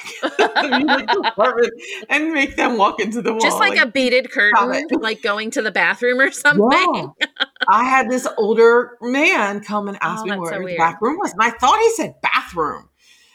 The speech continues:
Speaker 2: Oh.
Speaker 1: And it was, no, he wanted to know where the back room was, where we kept the dirty movies. And I was,
Speaker 2: That's
Speaker 1: I
Speaker 2: so funny.
Speaker 1: no.
Speaker 2: We, well, 'cause we were, like, Blockbuster was promoted as a family store, like, so they,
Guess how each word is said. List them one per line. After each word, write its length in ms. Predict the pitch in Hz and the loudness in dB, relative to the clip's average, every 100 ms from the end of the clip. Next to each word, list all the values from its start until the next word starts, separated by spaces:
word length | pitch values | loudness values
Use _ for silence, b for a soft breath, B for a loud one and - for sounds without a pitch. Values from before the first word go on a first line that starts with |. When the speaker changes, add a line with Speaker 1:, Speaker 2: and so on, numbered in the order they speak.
| - | -6
Speaker 2:
Oh. 60 | 107 | -2
Speaker 1:
And 400 | 196 190 180 - - | 0 0 -4 -6 -6
it 140 | 202 | -2
was, 200 | 202 185 | -2 -2
no, 400 | 190 185 254 202 | -2 0 0 0
he 80 | 170 | -2
wanted 140 | 180 196 | -4 -4
to 0 | |
know 40 | |
where 80 | 190 | -6
the 60 | 190 | -4
back 260 | 165 160 | -4 -4
room 180 | 190 220 | -8 -8
was, 160 | 165 139 | -8 -10
where 100 | 147 | -12
we 80 | 143 | -10
kept 160 | 156 - | -12 -12
the 40 | |
dirty 240 | 135 139 147 | -10 -10 -10
movies. 460 | 160 180 _ - _ 170 | -14 -16 _ -20 _ -20
And 120 | 165 | -18
I 120 | 175 | -18
was, 300 | 190 - - | -18 -20 -20
Speaker 2:
That's 320 | 180 175 175 | -20 -18 -16
Speaker 1:
I 60 | 175 | -16
Speaker 2:
so 40 | |
funny. 280 | 170 170 165 | -14 -14 -14
Speaker 1:
no. 80 | - | -10
Speaker 2:
We, 240 | 208 240 - _ _ _ 185 185 _ | -8 -8 -10 _ _ _ -20 -20 _
well, 300 | 202 240 240 | -2 0 0
'cause 180 | 240 226 | -2 -6
we 120 | 269 | -4
were, 260 | 285 262 220 | 2 2 2
like, 240 | 220 214 - | -4 -4 -2
Blockbuster 580 | 208 254 240 233 220 | -2 0 -2 -2 -4
was 180 | 208 196 | -4 -6
promoted 480 | - 202 190 185 175 | -4 -2 -2 -2 -2
as 160 | 175 190 | -4 -6
a 60 | |
family 580 | - 175 175 175 170 165 | -10 -10 -10 -12 -12 -12
store, 580 | 170 - 196 202 156 113 | -14 -8 -6 -2 -4 -2
like, 220 | 170 165 _ _ _ _ _ _ _ | -4 -6 _ _ _ _ _ _ _
so 240 | - 190 | -4 -2
they, 340 | 180 185 185 | -2 -2 -4